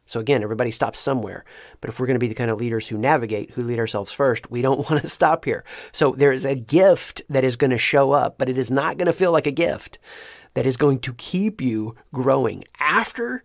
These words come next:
you're in the car and you notice you're more than your thoughts and your feelings and your experiences, there's a me there that's more than that.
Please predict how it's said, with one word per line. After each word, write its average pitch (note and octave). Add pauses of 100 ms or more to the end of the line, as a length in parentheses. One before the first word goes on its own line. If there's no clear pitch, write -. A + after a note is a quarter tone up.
(160)
you're C#3+
in D3
the F3+
car G2+ (240)
and G#2+
you B2
notice B2
you're A#2
more A2
than C3+
your B2
thoughts A#2
and G#2
your F2+
feelings B2
and A#2
your A#2
experiences, G2+
there's A2+
a A#2 (240)
me D#3
there G#2+
that's G#2+
more C3+
than G#2+
that. G#2